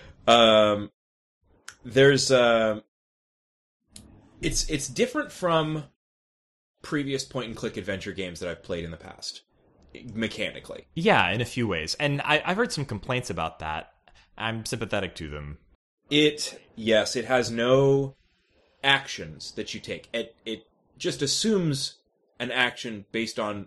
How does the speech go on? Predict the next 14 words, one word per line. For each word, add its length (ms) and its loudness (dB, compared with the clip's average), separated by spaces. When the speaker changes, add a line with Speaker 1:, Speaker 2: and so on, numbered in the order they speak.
Speaker 1:
what 200 0
you're 80 -2
clicking 480 -4
and 300 -10
what 160 -4
you're 80 -4
doing, 340 -6
and 300 -2
you 100 -4
can 180 -12
click 300 -4
and 160 -6
drag 420 2
objects 640 -2